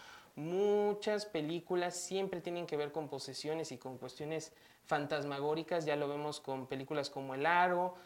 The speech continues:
o incluso como Chucky, que es una película que de una u otra manera, si ves las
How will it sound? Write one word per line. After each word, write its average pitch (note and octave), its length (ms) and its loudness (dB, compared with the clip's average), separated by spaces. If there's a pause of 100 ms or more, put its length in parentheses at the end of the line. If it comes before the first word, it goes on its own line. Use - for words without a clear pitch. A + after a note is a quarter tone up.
(200)
o C#3+ 100 2
incluso E3 440 2
como C#3+ 220 0
Chucky, F#3+ 420 2 (240)
que - 60 -2
es D#3 120 0
una F3 180 2
película D#3 460 4
que C#3+ 300 0
de D3 80 0
una E3+ 140 4
u E3+ 80 4
otra E3+ 200 4
manera, D#3+ 340 2
si D3 160 -4
ves D#3+ 340 2 (320)
las C3+ 480 2